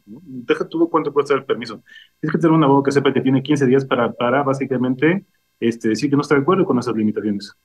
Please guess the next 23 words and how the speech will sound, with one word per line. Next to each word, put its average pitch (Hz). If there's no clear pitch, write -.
¿no? 170
Para 110
emitir 110
un 135
recurso 143
legal, 131
para 104
decirle 123
al 120
juez, 135
"Oigan, 135
se 113
están 110
pasando, 147
¿esto 135
por 107
qué 120
me 120
lo 113
están 120
poniendo 113
a 123
mí?". 156